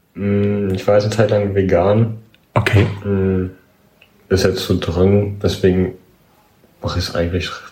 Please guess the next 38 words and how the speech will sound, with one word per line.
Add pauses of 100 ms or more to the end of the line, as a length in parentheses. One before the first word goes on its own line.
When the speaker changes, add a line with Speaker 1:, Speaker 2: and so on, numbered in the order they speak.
(260)
Speaker 1:
weiter. (1200)
Wenn
ich
aber
mit
Leuten
unterwegs
bin,
dann, (840)
dann
ist
das, (160)
dann
ist
es
nicht
so
schlimm.
Es
ist
nicht
komplett
so
hundert
Prozent, (140)
aber (140)
eigentlich
so, (120)
wenn
ich's
vermeiden
lässt,
vermeide
ich's. (320)
Speaker 2:
Krimi
oder
Komödie? (120)
Speaker 1:
Komödie.